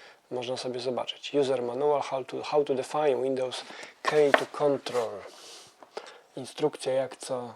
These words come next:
konfigurować. Napisali po polsku, tu chyba nie ma. Tłumaczenia jest po angielsku. Features of Zoe Celeritas i tak dalej. Counter-Strike Spawn, Kart Rider Moon. Dwie opinie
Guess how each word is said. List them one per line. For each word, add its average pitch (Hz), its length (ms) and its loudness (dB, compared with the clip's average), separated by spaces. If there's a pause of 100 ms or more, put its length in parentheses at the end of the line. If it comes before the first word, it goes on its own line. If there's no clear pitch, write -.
(100)
konfigurować. 165 920 4 (1120)
Napisali 156 720 6 (560)
po 127 100 -2
polsku, 147 560 6
tu 123 120 -8
chyba 120 340 -4
nie 139 180 0
ma. 127 240 -4 (920)
Tłumaczenia 143 720 4
jest 135 120 -2
po 120 160 -4
angielsku. 135 520 0
Features 147 440 -2
of 110 80 -8
Zoe 110 300 -6
Celeritas 139 760 -4
i 117 60 -14
tak - 180 -10
dalej. 131 340 0 (580)
Counter-Strike 135 760 2
Spawn, 151 500 4 (400)
Kart 131 360 0
Rider 123 500 0
Moon. 123 440 6 (760)
Dwie 139 240 6
opinie 151 560 6